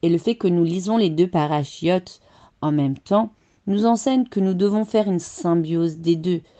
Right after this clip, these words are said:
D'une part, la communauté qui procure du bien, du bonheur et élève les individus. D'autre part,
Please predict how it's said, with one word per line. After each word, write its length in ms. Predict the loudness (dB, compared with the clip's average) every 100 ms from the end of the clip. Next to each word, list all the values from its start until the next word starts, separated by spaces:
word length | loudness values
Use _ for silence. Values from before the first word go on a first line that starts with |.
| -20 -10
D'une 260 | -2 4 4
part, 240 | 4 4
la 220 | 6 6 4
communauté 800 | 0 0 2 2 0 0 -2 -2 _ _ _ -8
qui 120 | -8
procure 540 | -4 -4 -4 -2 -2
du 140 | 0 -2
bien, 280 | 2 2 0 _ -4
du 140 | -2
bonheur 560 | -2 2 4 4 0 -2 -12 -2
et 200 | -2 0
élève 500 | 2 4 6 6 4
les 300 | 2 0 0
individus. 680 | 2 2 0 -4 -6 -12 -16 _ _ _ _ _ _ _
D'autre 320 | -4 -2 0
part, 300 | 2 2 0